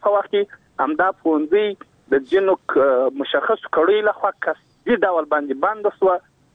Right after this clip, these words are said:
چې هغه په جنګي سیمو کې یا هغه سیمو ته چې مخکې یو امتیاز ورکول شوی و، هغه هم بند سو. نو دا خپله اوس هم، بلې؟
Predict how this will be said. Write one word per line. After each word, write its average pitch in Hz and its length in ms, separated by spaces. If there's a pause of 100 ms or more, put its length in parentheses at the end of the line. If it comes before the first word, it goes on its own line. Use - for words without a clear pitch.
چې 156 60 (100)
هغه 165 200 (160)
په 170 100
جنګي 147 380 (100)
سیمو 196 200 (100)
کې 190 120 (540)
یا 151 80 (120)
هغه 175 280
سیمو 185 200
ته - 140
چې - 140 (100)
مخکې 175 240 (320)
یو 156 40
امتیاز 190 480
ورکول 202 320 (120)
شوی 202 200
و، 196 180
هغه 156 240
هم 147 160
بند 160 240 (100)
سو. 104 160 (460)
نو 160 120 (120)
دا 208 160
خپله 208 220
اوس 185 280
هم، 202 160 (1500)
بلې؟ 175 240